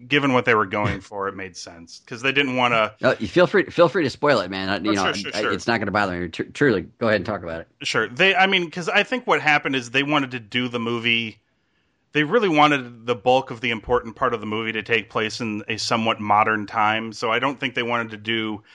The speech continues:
Speaker 1: "Let's go to nineteen eighty-four and then let's go to nineteen ninety-seven and then let's, let's have that be the end of the movie." Uh, so they had to skip over T two.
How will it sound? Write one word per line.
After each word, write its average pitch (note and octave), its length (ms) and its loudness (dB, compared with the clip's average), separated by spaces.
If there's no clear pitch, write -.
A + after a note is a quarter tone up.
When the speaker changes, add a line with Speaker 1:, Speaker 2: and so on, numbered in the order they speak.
Speaker 1:
"Let's C3 160 0
go D#3 80 2
to C3 80 4
nineteen B2+ 320 2
eighty-four A2+ 520 0
and A2+ 120 -4
then A#2 140 -4
let's A#2 160 -4
go B2 100 -2
to A2+ 80 0
nineteen A#2 320 -4
ninety-seven A2 640 -2
and A2 140 -8
then A2 180 -4
let's, G#2+ 220 -4
let's A#2 420 -12
have A2+ 240 -2
that A2 220 0
be A2+ 120 -2
the G#2 160 -2
end G2 100 -4
of F#2 60 -10
the F#2 80 -8
movie." F#2 440 -8
Uh, G2+ 260 -4
so B2+ 180 -8
they A#2 140 2
had B2 220 0
to G#2+ 60 -12
skip G#2 280 -8
over G2+ 520 -6
T G2 180 -14
two. F2 260 -16